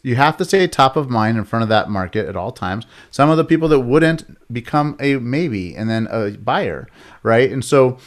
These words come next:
if you don't build a three-year pipeline,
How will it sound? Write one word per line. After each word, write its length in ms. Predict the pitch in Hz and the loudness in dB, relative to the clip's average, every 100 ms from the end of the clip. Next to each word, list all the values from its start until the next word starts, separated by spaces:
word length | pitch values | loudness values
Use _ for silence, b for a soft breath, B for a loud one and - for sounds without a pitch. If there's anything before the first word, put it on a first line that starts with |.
| B B B | B B B
if 180 | - 120 | -4 -4
you 140 | 120 175 | 0 2
don't 340 | 202 123 113 | 2 0 0
build 440 | 139 165 170 127 - | 4 6 6 2 0
a 80 | |
three-year 680 | 117 - 123 135 131 131 120 | -8 -8 -6 -4 0 2 2
pipeline, 840 | 107 - 131 156 - 95 87 98 | 0 -2 -4 -2 -4 -4 -4 -8